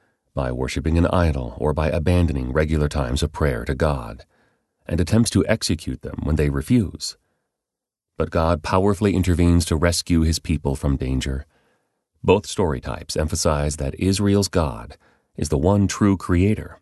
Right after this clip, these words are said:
and king over all things. These stories center on four young Judeans, Daniel, Shadrach, Meshach, and Abednego, who were taken into exile by the Babylonians.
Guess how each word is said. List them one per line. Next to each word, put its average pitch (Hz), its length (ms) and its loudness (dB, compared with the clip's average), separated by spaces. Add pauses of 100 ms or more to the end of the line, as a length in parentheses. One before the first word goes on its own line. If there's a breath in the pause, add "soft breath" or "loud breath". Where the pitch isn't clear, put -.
(120)
and 76 180 -2
king 80 360 2
over 62 260 0
all 78 180 4
things. 71 640 -6 (1200)
These 123 180 4
stories 107 360 2
center 98 400 2
on 87 220 2
four 95 360 2
young 80 400 2
Judeans, - 720 -6 (500)
Daniel, 76 480 2 (400 soft breath)
Shadrach, 82 600 0 (240)
Meshach, 87 540 2 (320 soft breath)
and 87 120 4
Abednego, 82 720 0 (600)
who 101 100 -2
were 95 100 4
taken 110 300 2
into 110 240 6
exile 64 400 -4
by 71 100 0
the 71 80 -2
Babylonians. 71 800 -2